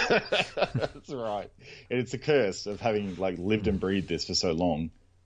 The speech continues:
that, you know, we are kind of, you know, we know too much. And, you know,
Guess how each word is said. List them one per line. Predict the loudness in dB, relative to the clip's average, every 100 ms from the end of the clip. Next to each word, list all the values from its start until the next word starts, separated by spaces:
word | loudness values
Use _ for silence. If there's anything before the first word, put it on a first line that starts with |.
| _
that, | 2 2
you | 2 2
know, | 2
we | 4
are | 6 4
kind | 4 2 2
of, | 0 -4
you | -2
know, | 0 -2 -6 -16 _ -6 -4 -2 2
we | 4
know | 6 4
too | 4
much. | 4 4 4 -2 -4 _ _ -6
And, | 0 2 2 2
you |
know, | 4